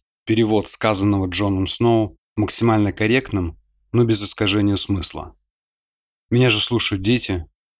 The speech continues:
а некоторые не только слушают, но и присылают мне видео со своими комментариями и вопросами. Но вернёмся к "но". Я действительно не собирался заканчивать Свет Вариона.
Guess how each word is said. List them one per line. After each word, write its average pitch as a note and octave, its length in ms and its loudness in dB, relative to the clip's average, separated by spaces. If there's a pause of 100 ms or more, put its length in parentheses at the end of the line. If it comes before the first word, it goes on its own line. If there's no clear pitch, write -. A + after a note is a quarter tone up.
(160)
а G#2+ 120 0
некоторые A2 440 0
не G2+ 100 0
только G2+ 280 -4
слушают, G#2+ 600 -4 (280)
но A#2 120 4
и A2+ 60 4
присылают A2 540 0
мне G2 160 0
видео G2 500 -2
со - 180 -2
своими G2 380 0
комментариями G2 680 -2
и F#2 60 -4
вопросами. F2 680 -8 (1040)
Но A#2+ 120 4
вернёмся D3 500 4
к - 100 -12
"но". F#2 320 -4 (840)
Я C#3 140 4
действительно D3 500 2
не A#2+ 120 4
собирался A2 520 0
заканчивать G2+ 580 -2
Свет G2+ 260 -2
Вариона. E2+ 580 -4